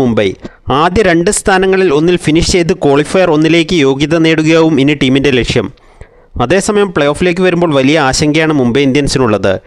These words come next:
ടീമിൻ്റെ ചില പ്രധാന താരങ്ങൾ പ്ലേ ഓഫിൽ ലഭ്യമല്ലാത്തതാണ് അവർക്ക് തലവേദന സമ്മാനിക്കുന്നത്.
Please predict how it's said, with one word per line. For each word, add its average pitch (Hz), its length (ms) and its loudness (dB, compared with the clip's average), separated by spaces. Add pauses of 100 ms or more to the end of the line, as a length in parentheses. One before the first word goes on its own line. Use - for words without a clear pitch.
(480)
ടീമിൻ്റെ 180 400 0
ചില 190 80 0 (140)
പ്രധാന 143 300 0 (100)
താരങ്ങൾ 165 360 0
പ്ലേ 135 120 2 (100)
ഓഫിൽ 165 240 -2
ലഭ്യമല്ലാത്തതാണ് 156 840 0
അവർക്ക് 120 280 -4
തലവേദന 127 460 0
സമ്മാനിക്കുന്നത്. 113 640 0